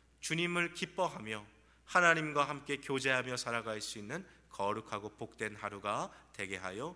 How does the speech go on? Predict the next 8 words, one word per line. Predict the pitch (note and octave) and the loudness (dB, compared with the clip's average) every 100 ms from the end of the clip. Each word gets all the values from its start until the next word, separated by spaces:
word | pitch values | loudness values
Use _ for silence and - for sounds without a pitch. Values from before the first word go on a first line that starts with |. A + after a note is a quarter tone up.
| - | -12
주시옵소서. | - G#2+ - F#2+ G#2 - G2 - - - - - | -10 -8 -8 -10 -12 -12 -12 -18 -20 -20 -20 -8
이 | B2+ C3 | -2 0
모든 | B2+ B2+ B2+ | 0 -2 -2
것 | C3 C3 - - - - - | 0 0 -2 -18 -20 -16 -2
지금도 | - D3 D#3+ D#3+ D#3 | 0 2 0 2 2
우리와 | C#3+ C#3+ C#3+ | 2 2 2
함께하고 | C#3+ D#3+ D#3 C#3+ B2 A#2 | 0 -6 -4 -4 -4 -8
계시는 | G#2 - G#2+ G#2+ F#3 | -8 -8 -8 -10 -12